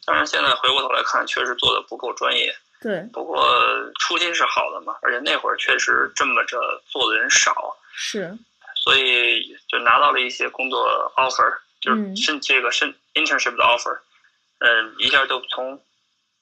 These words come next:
Speaker 1: 就访客为主了嘛，就变被动为主动了。
Speaker 2: 嗯。
Speaker 1: 啊，我就不是人家选我，是我可以选择我想去哪家公司实习。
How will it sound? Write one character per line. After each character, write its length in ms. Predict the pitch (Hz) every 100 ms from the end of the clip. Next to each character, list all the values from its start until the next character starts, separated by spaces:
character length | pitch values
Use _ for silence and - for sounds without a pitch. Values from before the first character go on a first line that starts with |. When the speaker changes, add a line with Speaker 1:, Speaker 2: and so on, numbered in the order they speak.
| -
Speaker 1:
就 60 |
访 160 | - 120
客 120 | -
为 120 | 139
主 160 | 143 123
了 140 | -
嘛， 160 | 113 -
就 200 | - 120 - _
变 240 | - 127 117
被 160 | 123
动 100 | 117 113 101 -
为 160 | 120 123
主 180 | -
动 140 | - 110
了。 200 | - - _ -
Speaker 2:
嗯。 400 | 233 214 208 226
Speaker 1:
啊， 180 | - -
我 160 | 104 107
就 100 | 117
不 180 | 117 127
是 60 |
人 140 | 120 127
家 80 |
选 180 | 120 117
我， 260 | 120 117 -
是 80 | 120
我 180 | 113 110
可 100 | 120
以 60 |
选 200 | 120 104 85
择 160 | 87
我 100 | 110
想 120 | 113 -
去 120 | -
哪 100 | 104
家 160 | 101 104
公 160 | -
司 140 | - 95
实 180 | - -
习。 240 | - -